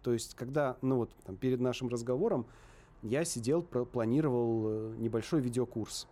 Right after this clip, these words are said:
И мне вот в этой задаче нравится и тема, о которой я буду в видеокурсе рассказывать, и факт того, что мне нужно придумать видеокурс, его снять, мне этот процесс нравится. Мне нравится процесс планирования. То есть все три компонента того, чем я занимался прямо перед нашим с тобой,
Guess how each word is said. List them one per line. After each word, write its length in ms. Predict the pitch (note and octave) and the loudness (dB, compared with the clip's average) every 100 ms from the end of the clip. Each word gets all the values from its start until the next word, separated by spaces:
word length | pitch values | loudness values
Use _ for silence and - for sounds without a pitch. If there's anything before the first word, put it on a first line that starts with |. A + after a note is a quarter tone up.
| - | -2
И 80 | B2+ | 2
мне 320 | C#3 D#3 C3 | 4 4 0
вот 260 | B2 B2+ | -2 -4
в 40 | C3 | -2
этой 180 | A#2+ G#2+ | -2 -2
задаче 440 | B2 E3+ C4 - | 0 0 0 0
нравится 480 | B2 C3 A2+ G#2 A2 | 2 2 0 -2 -4
и 120 | B2 | -4
тема, 380 | - A#3+ A3+ G#2+ | -2 0 2 0
о 40 | |
которой 320 | A2 - A2+ G#2+ | -4 -2 0 2
я 100 | G#2 | 0
буду 160 | G#2 | -2
в 60 | G2+ | -4
видеокурсе 500 | G#2 G#2+ - G#2 G#2 | -4 -6 -6 -8 -8
рассказывать, 560 | G#2 - G#2+ A2+ A#2+ - - - - - | -10 -12 -14 -14 -18 -20 -20 -20 -20 -6
и 120 | C3 | -6
факт 280 | - D3 - | -2 -4 0
того, 240 | C3 C3+ | 0 0
что 180 | C3+ B2+ | 0 0
мне 200 | A#2 B2 | 2 4
нужно 400 | A#2+ A2+ G#2+ G2+ - | 2 2 0 -2 -4
придумать 440 | A2 A2 A2 G2+ | -6 -2 -2 -2
видеокурс, 580 | A2+ G#2+ A2+ A3 B3 - | -4 -2 -2 -2 -2 -4
его 240 | G2+ G2 G#2 | -8 -6 -4
снять, 480 | - B2+ G2+ - - | 0 0 0 -4 -4
мне 200 | A2 A#2+ | 0 0
этот 160 | G#2 | -2
процесс 360 | - G2+ G#2 - | -8 -8 -8 -10
нравится. 380 | G2+ F#2+ F#2+ A2 | -10 -8 -4 0
Мне 100 | F3+ | 2
нравится 300 | E3+ E3+ D#3 | 2 0 -2
процесс 240 | B2 - | -6 -8
планирования. 580 | - B2 B2 G#2 F#2 G2 | -2 2 2 0 -4 -4
То 80 | A#2 | -4
есть 140 | - | -2
все 200 | - D#3 | 0 0
три 280 | C3 C#3 A#2+ - - - - | 2 0 0 -2 -20 -20 -6
компонента 580 | C3+ B2 C#3 C3+ G#2+ | -4 0 2 2 0
того, 260 | A2 A#2+ A#2 | -2 0 -2
чем 180 | A2 A2 | -2 -2
я 100 | A2+ | 0
занимался 420 | A2+ A#2 A2+ - | 2 2 0 -4
прямо 360 | - C#3+ B2+ G#2+ | -2 0 0 0
перед 280 | B2 G#2+ | -2 0
нашим 320 | G#2+ A2 - G2+ | 0 -2 -2 -8
с 80 | |
тобой, 300 | - G2+ F#2+ | -8 -6 -6